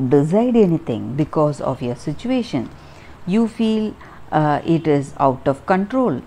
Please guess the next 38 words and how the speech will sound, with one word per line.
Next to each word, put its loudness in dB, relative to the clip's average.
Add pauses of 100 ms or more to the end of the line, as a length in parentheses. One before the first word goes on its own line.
(340)
You, 0 (200)
uh, -2
you 0
are 4
not 0
able -2
to -4
do -2
anything. -2 (440)
Uh, -2
you 2
are 4
not 2
able -2
to -2 (400)
decide 2
anything 2
in 2
your 0
situation, -6
and -4
things -2
are -2
out -4
of -2
hand. -2 (560)
So 4
you 2
are 6
just 2
accepting -2
what 2
it -4
is, 0
what 0
is -6
your -4
circumstance, -4